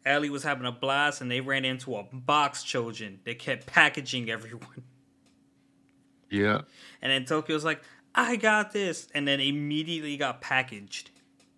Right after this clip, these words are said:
Speaker 2: Yeah.
Speaker 1: And once
Speaker 2: He's
Speaker 1: you're packaged, you can't do nothing, apparently.
Speaker 2: Yeah, he, um,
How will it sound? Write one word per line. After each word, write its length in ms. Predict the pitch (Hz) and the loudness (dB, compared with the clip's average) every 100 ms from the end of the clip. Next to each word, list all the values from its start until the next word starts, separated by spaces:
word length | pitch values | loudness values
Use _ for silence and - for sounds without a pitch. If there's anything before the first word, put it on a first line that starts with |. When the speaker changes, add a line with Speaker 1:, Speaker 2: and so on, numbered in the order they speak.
| _ _ _ _ _ _ _ - | _ _ _ _ _ _ _ -4
Speaker 2:
Yeah. 500 | 87 82 78 78 76 - _ _ _ _ - | 0 2 2 -2 -4 -8 _ _ _ _ -8
Speaker 1:
And 100 | 120 | 2
once 160 | 147 | 4
Speaker 2:
He's 80 | 151 | 4
Speaker 1:
you're 20 | 131 | 4
packaged, 380 | 151 143 127 127 | 6 6 2 -6
you 60 | |
can't 280 | 127 139 120 | -4 -2 -2
do 140 | 131 | -4
nothing, 300 | 131 117 117 | -4 -4 -4
apparently. 500 | 107 113 107 98 95 - _ _ _ _ _ _ _ _ _ _ - | -10 -10 -10 -12 -16 -20 _ _ _ _ _ _ _ _ _ _ -2
Speaker 2:
Yeah, 260 | 95 92 87 | 2 2 4
he, 260 | 98 110 | 6 8
um, 640 | 101 101 98 95 92 - | 8 8 6 4 0 -4